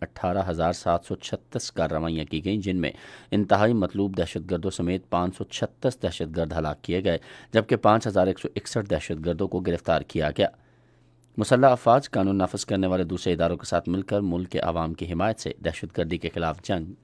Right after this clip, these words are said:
जारी रखेंगी। पाक बहरिया के सरबराह एडमिरल नवीद अशरफ ने कहा है कि जब तक कश्मीर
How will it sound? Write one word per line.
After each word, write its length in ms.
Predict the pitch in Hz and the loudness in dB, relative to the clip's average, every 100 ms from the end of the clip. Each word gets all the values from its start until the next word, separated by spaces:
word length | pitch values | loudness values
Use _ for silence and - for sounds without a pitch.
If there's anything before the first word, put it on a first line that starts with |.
| 95 | -10
जारी 320 | - 92 76 | -2 0 0
रखेंगी। 600 | 73 - - 71 85 71 - _ _ _ _ _ _ _ _ _ _ _ _ _ _ _ _ - _ - | -6 -8 -6 -4 -2 -4 -8 _ _ _ _ _ _ _ _ _ _ _ _ _ _ _ _ -20 _ 6
पाक 180 | 131 139 | 6 8
बहरिया 280 | 120 123 147 | 4 6 2
के 120 | 147 | 2
सरबराह 520 | - 107 113 147 - | 0 2 4 2 4
एडमिरल 300 | 101 107 123 | 2 4 0
नवीद 340 | 110 95 104 | 2 2 0
अशरफ 280 | - - 110 | -2 -4 -4
ने 60 | 107 | -2
कहा 220 | 95 98 | 0 2
है 120 | 104 107 | 2 0
कि 100 | 95 | -2
जब 180 | 98 - | -4 -4
तक 120 | 110 | -6
कश्मीर 340 | - - 90 | -6 -4 -4